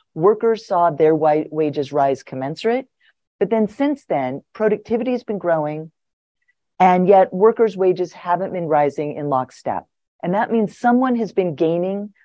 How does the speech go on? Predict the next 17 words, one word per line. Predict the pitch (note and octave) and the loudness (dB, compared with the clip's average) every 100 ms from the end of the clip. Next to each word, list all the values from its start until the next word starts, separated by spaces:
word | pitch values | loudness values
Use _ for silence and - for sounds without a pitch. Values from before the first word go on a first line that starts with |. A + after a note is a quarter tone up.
| _ | _
that | D#3+ D3+ | 2 2
has | D#3 D3+ | 2 -4
been | C#3 D#3+ | -2 -2
accruing | D3 - G#3 G#3+ A3 | -2 -2 2 4 4
the | E3 | 2
gains | C3 F3 F3+ F3+ | 0 0 0 0
of | D3 | 2
economic | D#3+ D#3 E3 D3 - | 2 2 -2 -2 -2
growth, | E3+ F3+ F#3 - | 2 2 2 -4
but | D3 | -4
that | D#3+ | -2
has | D#3 | -2
not | E3+ G3 - | -2 -2 0
been | A#3+ | -2
going | F3+ E3+ F3 | 0 0 -2
to | E3+ | -4
workers. | D3+ C3+ C3+ F#2 D#2 | -2 -2 -2 -6 -8